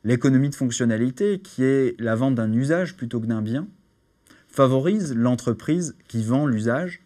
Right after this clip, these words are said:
à se tourner vers des produits plus respectueux de l'environnement, ou en tout cas vers des produits qui durent plus longtemps. Il s'agit aussi de réduire l'impact environnemental, d'en faire payer le coût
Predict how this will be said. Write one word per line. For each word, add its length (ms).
à 100
se 60
tourner 300
vers 180
des 100
produits 500
plus 140
respectueux 580
de 60
l'environnement, 640
ou 120
en 60
tout 140
cas 160
vers 160
des 100
produits 340
qui 140
durent 340
plus 160
longtemps. 340
Il 100
s'agit 420
aussi 340
de 100
réduire 420
l'impact 400
environnemental, 840
d'en 140
faire 300
payer 240
le 80
coût 280